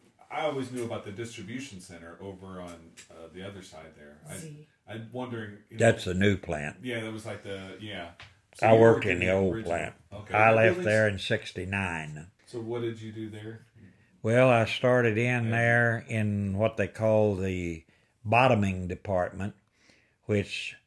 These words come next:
Speaker 3: meant that I, uh, trying to think what all I did there. I put soles, tack soles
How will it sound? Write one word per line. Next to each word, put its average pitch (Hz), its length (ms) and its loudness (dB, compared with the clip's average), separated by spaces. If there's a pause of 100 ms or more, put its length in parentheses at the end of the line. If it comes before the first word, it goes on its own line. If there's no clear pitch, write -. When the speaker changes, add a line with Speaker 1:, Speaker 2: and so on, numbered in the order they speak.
(300)
Speaker 3:
meant 104 320 -2
that 101 180 0
I, 95 400 2
uh, 82 280 -2 (380)
trying 92 280 -4
to 87 60 -6
think 90 360 -6
what 90 120 -4
all 87 220 -4
I 87 60 -6
did 85 340 -6
there. 85 380 -6 (200)
I 107 100 6
put - 480 -2 (320)
soles, 127 800 4 (240)
tack 120 340 4
soles 117 640 -2